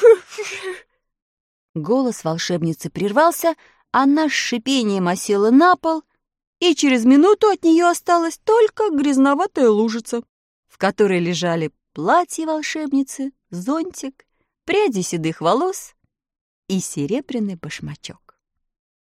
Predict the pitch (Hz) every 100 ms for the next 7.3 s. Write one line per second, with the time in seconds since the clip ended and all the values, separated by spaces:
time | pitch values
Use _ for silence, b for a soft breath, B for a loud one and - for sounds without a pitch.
0 | _ _ - 151 262 196 - 143 202 302
1 | 349 - _ _ _ - 349 - 262 220
2 | 233 269 277 - 294 277 262 220 160 -
3 | _ _ _ _ - 247 - 330 330 -
4 | - _ - - 415 - 359 311 294 214
5 | 196 247 196 180 175 175 196 196 170 175
6 | 170 170 - - 196 180 160 165 - 175
7 | 170 214 185